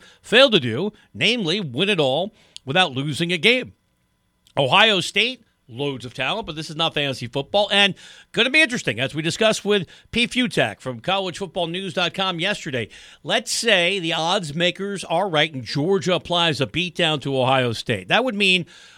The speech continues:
the Buckeyes' last two games this year would have resulted in being demolished by Michigan and then being pushed around by Georgia.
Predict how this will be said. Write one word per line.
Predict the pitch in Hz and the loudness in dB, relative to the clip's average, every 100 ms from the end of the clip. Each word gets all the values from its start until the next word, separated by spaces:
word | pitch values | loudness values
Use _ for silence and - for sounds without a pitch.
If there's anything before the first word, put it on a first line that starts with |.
| - | -6
the | 135 | 0
Buckeyes' | 196 208 180 117 | 2 4 2 0
last | 147 214 233 - | 2 2 2 -2
two | 254 226 | -4 -2
games | 170 196 196 139 | 0 0 0 -2
this | 170 165 - | -2 -2 -4
year | 123 104 92 151 - _ _ _ _ | -6 -6 -8 -14 -16 _ _ _ _
would | 113 208 | -8 -4
have | 180 180 180 160 - _ _ _ | 0 2 2 -2 -10 _ _ _
resulted | 139 139 202 196 180 | -2 4 4 2 0
in | 170 | -2
being | 123 160 156 | 0 0 0
demolished | 123 135 135 147 180 208 240 - | -2 -4 -2 2 2 2 -4 2
by | 220 226 | 2 4
Michigan | 220 165 - 151 120 151 185 | 4 2 2 -2 0 0 0
and | 160 156 | -2 -2
then | 151 151 120 | -2 -2 -2
being | 151 170 165 160 - - | -2 2 2 0 -4 -14
pushed | - 202 - 196 | -4 -2 -2 -2
around | 175 165 143 | 0 0 2
by | 135 | 0
Georgia. | 123 101 143 139 107 85 | 0 -2 -2 -2 -4 -10